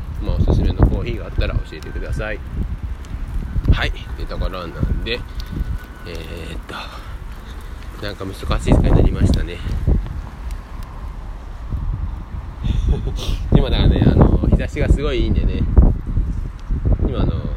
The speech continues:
ベビーカーでもこうやってカーテンかけて、カーテンっていうの、なんていう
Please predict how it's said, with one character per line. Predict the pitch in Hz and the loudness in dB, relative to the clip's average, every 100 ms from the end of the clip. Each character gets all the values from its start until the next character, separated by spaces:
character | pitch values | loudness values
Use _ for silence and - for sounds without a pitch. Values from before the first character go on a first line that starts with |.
| - 104 | -8 -6
ベ | 104 | -6
ビ | 120 117 | -6 -8
ー | - - - - - - | -10 -10 -10 -12 -16 -14
カ | - | -10
ー | 80 | -8
で | 78 | -8
も | 76 | -10
こ | - | -12
う | - | -12
や | 82 | -12
っ | |
て | - | -12
カ | 127 107 | -10 -8
ー | |
テ | 82 | -8
ン | 85 | -12
か | 90 | -10
け | 85 | -8
て、 | 87 - - - - - - | -4 -4 -6 -8 -8 -6 -8
カ | 127 | -6
ー | 127 | -4
テ | - | -6
ン | |
っ | - | -8
て | - | -10
い | |
う | |
の、 | 85 | -10
な | |
ん | 92 | -10
て | |
い | |
う | - | -12